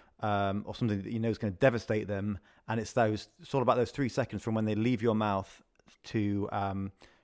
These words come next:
sort of getting the reaction from them or from when they hear it, and that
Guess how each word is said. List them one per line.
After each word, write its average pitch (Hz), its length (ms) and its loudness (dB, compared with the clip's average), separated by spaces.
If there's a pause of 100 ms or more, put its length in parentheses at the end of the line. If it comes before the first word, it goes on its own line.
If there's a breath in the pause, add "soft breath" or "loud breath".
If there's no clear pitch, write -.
sort - 160 -10
of 92 80 -16
getting 104 300 -6
the 104 100 -4
reaction 101 400 -2
from 104 160 -4
them 104 140 0
or 92 100 -2
from 101 220 -4
when 101 160 0
they 98 80 0
hear 101 320 2
it, 85 80 -4
and 95 240 -6
that 104 180 0